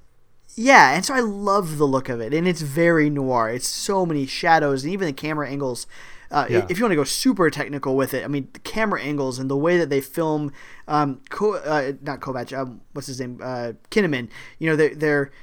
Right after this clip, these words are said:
Speaker 1: there's a lot of looking up at him. There's a lot of him towering over and shadows playing, and i-, it's, it's really,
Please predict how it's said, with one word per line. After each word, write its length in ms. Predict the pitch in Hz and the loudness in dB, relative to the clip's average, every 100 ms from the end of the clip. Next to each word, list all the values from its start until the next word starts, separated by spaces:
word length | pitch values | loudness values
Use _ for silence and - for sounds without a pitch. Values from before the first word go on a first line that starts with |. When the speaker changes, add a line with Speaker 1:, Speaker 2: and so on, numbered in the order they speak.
| - | -16
Speaker 1:
there's 140 | - 147 | -8 -4
a 80 | 156 | 0
lot 240 | 160 170 | 4 4
of 240 | 151 139 - | 4 -2 -6
looking 340 | 175 170 170 165 | -2 0 -2 -2
up 220 | 165 151 - | -2 -2 -2
at 200 | 143 143 | -2 0
him. 300 | 139 143 131 | -2 -4 -2
There's 180 | 139 139 | -2 0
a 60 | |
lot 200 | 151 147 | 2 2
of 100 | 143 | 2
him 220 | - 170 160 | -2 -4 -2
towering 500 | - 170 160 151 151 | 2 4 6 4 4
over 280 | 147 135 | 2 2
and 120 | 123 127 | -2 -2
shadows 400 | 180 156 143 139 | 0 2 0 -2
playing, 540 | - 151 143 131 127 | -6 -2 0 -2 -4
and 220 | 127 120 - - - - | -6 -8 -8 -12 -12 -10
i-, 40 | 165 | -4
it's, 460 | 139 156 - - - | 0 0 -2 -6 -2
it's 400 | 160 143 - - | -2 0 -4 -6
really, 720 | 151 139 143 139 127 120 113 | -8 -2 2 4 2 -2 -4